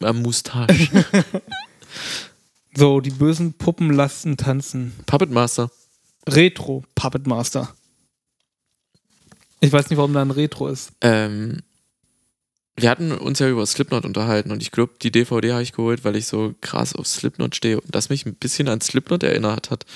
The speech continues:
Speaker 1: Das hat so
Speaker 2: Oh.
Speaker 1: Sammelcharakter schon.
Speaker 2: Ja, auf jeden Fall. Also direkt wie irgendwie so ein Spielzeug, was man sich in den neunzigern oder so kaufen konnte.
Speaker 1: Ja.
Speaker 2: Was dann einfach so, „Miau.“ spooky war oder eklig.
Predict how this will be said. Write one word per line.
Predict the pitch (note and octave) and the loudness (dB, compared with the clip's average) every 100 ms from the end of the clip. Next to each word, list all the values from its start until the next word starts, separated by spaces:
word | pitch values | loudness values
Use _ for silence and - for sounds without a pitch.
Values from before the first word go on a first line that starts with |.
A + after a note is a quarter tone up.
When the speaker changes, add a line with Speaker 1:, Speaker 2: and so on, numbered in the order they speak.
| - - - | -18 -14 0
Speaker 1:
Das | D3 | 4
hat | - G3+ | 6 6
so | G3+ | 4
Speaker 2:
Oh. | |
Speaker 1:
Sammelcharakter | A#2+ C3 B2+ B3+ C#3+ A2+ A2+ - A#2 | 4 2 2 0 0 0 0 0 0
schon. | - A2 G#2+ | 2 0 2
Speaker 2:
Ja, | C#3 D3 F#3 | 4 4 4
auf | D3+ | 0
jeden | C3+ B2+ | -2 -4
Fall. | - C#3 C3+ B2 _ _ _ _ _ _ | 0 2 2 -2 _ _ _ _ _ _
Also | D3 C#3+ D3 | 0 2 2
direkt | C3+ C#3+ E3 - | 2 0 0 2
wie | E3 | 2
irgendwie | D#3+ D#3+ | 2 0
so | D#3+ | 0
ein | D#3 | 0
Spielzeug, | - G3 F#3 F3+ | 4 4 4 0
was | E3 D#3 | 0 0
man | D#3 | -2
sich | D3+ | -2
in | D3+ | 0
den | D3+ | 2
neunzigern | C#3 D3+ E3+ E3+ D3+ | 4 2 0 2 2
oder | D3 C#3+ | 2 0
so | C#3+ | 0
kaufen | - D3 D3+ E3 | 2 2 2 0
konnte. | - D3+ C#3+ D3+ C#3+ | 2 2 2 0 0
Speaker 1:
Ja. | - B2 A2+ _ _ _ _ _ - | 0 0 0 _ _ _ _ _ 2
Speaker 2:
Was | C#3+ | 4
dann | D3 | 4
einfach | C#3+ C3 C3 | 2 0 -2
so, | C#3+ | -2
„Miau.“ | D3+ E3+ B3 G3 A#2+ A#2 - - _ _ _ _ _ _ _ _ | 0 0 0 -4 -6 -10 -14 -20 _ _ _ _ _ _ _ _
spooky | - - F#3+ F3+ F3 | -6 4 4 4 2
war | C#3+ | 2
oder | C3 C3 | 2 2
eklig. | C#3+ C#3 C3 B2+ | -2 -2 -2 -2